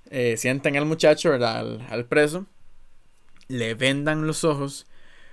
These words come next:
pero esta vez, o sea, en vez de hacer lo que dijeron que iban a hacer, agarraron, digamos, agarraron los, los baldes y todo,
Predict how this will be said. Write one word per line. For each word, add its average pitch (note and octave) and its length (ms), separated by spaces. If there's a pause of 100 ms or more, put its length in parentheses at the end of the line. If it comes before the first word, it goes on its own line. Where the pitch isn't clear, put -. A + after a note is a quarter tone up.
(440)
pero F#3+ 260
esta F#3 220
vez, E3 300
o - 60
sea, B2 300
en B2+ 300
vez D3+ 260
de D3+ 100
hacer D3 200
lo B2 120
que A2 480
dijeron C#3 420
que A#2+ 120
iban B2 160
a D3 60
hacer, C#3+ 320 (960)
agarraron, C3+ 520
digamos, C3 240
agarraron C3+ 380
los, D3+ 220
los B2 220
baldes D3 300
y D#3+ 60
todo, D3+ 320